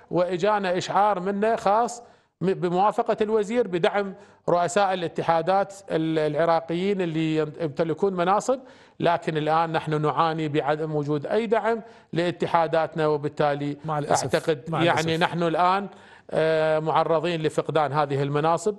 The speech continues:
Speaker 2: مع
Speaker 1: إذا
Speaker 2: الأسف.
Speaker 1: لم يكن هناك
Speaker 2: الخاسر
Speaker 1: دعم.
Speaker 2: الأكبر العراق، كابتن.
Speaker 1: نعم.
Speaker 2: الخاسر
Speaker 1: نعم.
Speaker 2: الأكبر
Speaker 1: نعم.
Speaker 2: العراق، بالتأكيد. كابتن سمير، آه،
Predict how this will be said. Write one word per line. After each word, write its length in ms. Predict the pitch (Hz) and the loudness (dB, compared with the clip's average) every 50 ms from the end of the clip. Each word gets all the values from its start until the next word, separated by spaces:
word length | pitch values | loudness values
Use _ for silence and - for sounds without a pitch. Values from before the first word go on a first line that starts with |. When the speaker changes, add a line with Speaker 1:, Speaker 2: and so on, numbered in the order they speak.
| - | -6
Speaker 2:
مع 140 | - 160 180 | -6 -2 0
Speaker 1:
إذا 80 | 170 160 | 2 4
Speaker 2:
الأسف. 220 | 165 151 147 151 | 4 4 4 2
Speaker 1:
لم 140 | 151 147 151 | 0 0 0
يكن 260 | 156 147 - 156 131 | -2 -2 -4 -6 -4
هناك 180 | 127 143 143 143 | 0 0 0 2
Speaker 2:
الخاسر 340 | 143 185 202 208 202 214 208 | 4 4 4 6 4 4 2
Speaker 1:
دعم. 100 | 202 196 | 0 0
Speaker 2:
الأكبر 320 | 208 220 - 180 196 185 | 0 -2 -2 -2 -4 -4
العراق، 340 | 175 156 156 190 196 165 - | -2 -4 -4 -4 -4 -6 -6
كابتن. 240 | - 165 143 143 143 | -6 -6 -4 -2 -2
Speaker 1:
نعم. 140 | 143 127 | -2 -2
Speaker 2:
الخاسر 340 | 127 - - 175 160 - 151 | -2 0 0 0 2 2 0
Speaker 1:
نعم. 100 | 135 135 | -2 -2
Speaker 2:
الأكبر 280 | 147 165 - - 147 139 | -2 -6 -8 -6 -6 -6
Speaker 1:
نعم. 120 | 131 123 | -4 -4
Speaker 2:
العراق، 280 | 147 - 143 160 135 - - | -4 -2 -2 -2 -4 -4 -6
بالتأكيد. 500 | 151 151 - - 139 113 123 113 - - - - - _ _ - | -10 -10 -10 -12 -10 -8 -8 -8 -8 -10 -18 -20 -20 _ _ 4
كابتن 300 | - 208 220 214 226 226 | 6 6 6 6 2 -2
سمير، 460 | - - 233 226 277 311 277 226 196 185 - - _ _ _ _ _ - | 2 2 2 2 2 2 -2 -2 -2 -6 -12 -16 _ _ _ _ _ -2
آه، 420 | 190 190 190 190 190 180 - 196 | 0 0 0 0 -2 -4 -6 -10